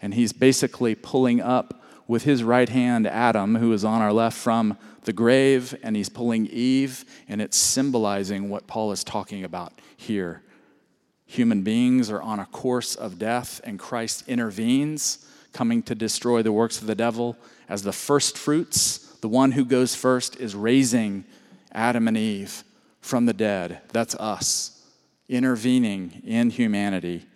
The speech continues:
so that we don't just end in death, but we're raised to new life in Christ. Amen? A last text, and I'll let you just read this at home, but it's Romans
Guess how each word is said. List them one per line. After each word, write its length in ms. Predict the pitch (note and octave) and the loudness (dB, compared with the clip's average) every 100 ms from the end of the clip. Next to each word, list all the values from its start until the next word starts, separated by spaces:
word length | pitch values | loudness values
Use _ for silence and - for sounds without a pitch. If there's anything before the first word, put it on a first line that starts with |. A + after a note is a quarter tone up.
| _ _ _ - | _ _ _ -10
so 220 | - G#2+ | -2 0
that 160 | G2+ - | -2 -4
we 440 | A2+ A2 A2 G#2 _ - _ _ _ _ _ _ _ _ _ - | -2 0 -2 -6 _ -20 _ _ _ _ _ _ _ _ _ -2
don't 300 | A#2 A#2+ - | 0 0 -2
just 280 | A2+ G#2 - | -6 -6 -8
end 320 | B2+ A#2 A2 | -4 -2 -2
in 160 | G#2+ F#2+ | -2 -4
death, 500 | A2 A2 - - - _ _ - | -4 -4 -8 -20 -20 _ _ -14
but 120 | - | -8
we're 160 | A2+ | -4
raised 440 | G#2 G#2 G#2+ G#2 - | -2 -2 -2 -4 -6
to 80 | G2 | -6
new 180 | G2 | -4
life 320 | F#2 F#2 F2+ F#2 | -4 -4 -8 -12
in 80 | |
Christ. 540 | F#2 G#2 F#2+ F2+ - - _ _ - | -10 -8 -6 -6 -8 -12 _ _ -6
Amen? 420 | G#2+ A2+ A#2+ B2 - _ _ _ _ _ _ _ - - - | -2 0 0 -2 -10 _ _ _ _ _ _ _ -20 -20 -6
A 100 | G2+ | 0
last 360 | A#2 B2 - | 4 4 2
text, 540 | - B2+ A#2+ - - - | 0 0 0 -2 -2 -4
and 140 | A2+ | -2
I'll 100 | A2 | 2
let 160 | A2+ B2 | 2 2
you 120 | A#2+ | 0
just 360 | A2 A2+ - - | 0 -2 -4 -6
read 240 | A2+ A#2+ | -2 0
this 220 | A#2+ A#2 | 2 0
at 80 | A2 | -2
home, 320 | - A#2+ A#2+ | 0 0 2
but 80 | A#2+ | 2
it's 180 | G#2 - | 0 -2
Romans 340 | A#2 A#2+ A2 | 0 2 0